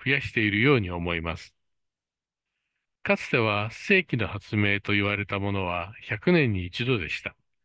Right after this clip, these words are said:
しかし、最近では百年に一度のような発明が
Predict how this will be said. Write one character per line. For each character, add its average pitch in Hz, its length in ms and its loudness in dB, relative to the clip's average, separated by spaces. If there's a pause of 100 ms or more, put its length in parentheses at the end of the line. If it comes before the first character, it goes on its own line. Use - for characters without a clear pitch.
(400)
し - 140 -2
か 135 120 0
し、 104 360 -2 (380)
最 151 300 0
近 160 240 4
で 156 100 6
は 101 340 2
百 120 380 -2
年 156 260 4
に 104 120 0
一 117 200 -6
度 151 140 -2
の 131 120 2
よ 98 180 2
う - 20 -6
な 87 120 -8
発 95 240 -8
明 101 260 0
が 101 280 -4